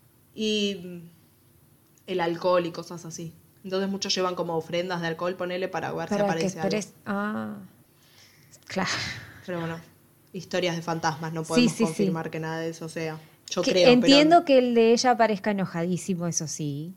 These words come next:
Speaker 2: Sobre todo por lo que
Speaker 1: Entiendo
Speaker 2: le
Speaker 1: que
Speaker 2: pasó
Speaker 1: esté el
Speaker 2: al
Speaker 1: de
Speaker 2: cuerpo
Speaker 1: ella.
Speaker 2: después.
Speaker 1: Yo no, no, no entiendo por qué está el de él si no se murió ahí.
Speaker 2: Eso te iba a decir también, eh, pero bueno.
Speaker 1: Lo que me hace pensar que sea,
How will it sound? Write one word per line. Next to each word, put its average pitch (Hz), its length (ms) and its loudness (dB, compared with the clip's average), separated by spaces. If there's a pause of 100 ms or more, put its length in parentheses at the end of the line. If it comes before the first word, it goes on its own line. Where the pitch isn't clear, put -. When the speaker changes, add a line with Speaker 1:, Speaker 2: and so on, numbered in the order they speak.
(180)
Speaker 2:
Sobre 165 320 4
todo 165 220 6
por 190 120 4
lo 165 120 6
que - 80 6
Speaker 1:
Entiendo - 140 8
Speaker 2:
le - 20 2
Speaker 1:
que 175 80 6
Speaker 2:
pasó 165 200 8
Speaker 1:
esté 269 120 8
el - 40 10
Speaker 2:
al - 60 -
Speaker 1:
de - 80 -
Speaker 2:
cuerpo 190 420 6
Speaker 1:
ella. 214 140 6
Speaker 2:
después. 226 60 6
Speaker 1:
Yo 339 120 6
no, 330 120 0 (340)
no, 240 240 0
no 294 80 2
entiendo 320 380 2
por 247 140 2
qué 254 60 0
está 254 180 0
el 247 120 4
de 240 140 6
él 247 120 0
si 226 140 -2
no 220 80 -2
se 214 100 -4
murió 180 300 -2
ahí. 180 260 -2 (200)
Speaker 2:
Eso 220 280 6
te 226 80 2
iba 226 120 6
a - 20 4
decir 196 380 -2
también, 180 640 -2
eh, 156 440 -8 (520)
pero 214 160 8
bueno. 220 320 8
Speaker 1:
Lo 175 140 -4
que 180 80 0
me 190 80 0
hace 208 180 0
pensar 196 460 2
que 202 80 -2
sea, 180 280 -2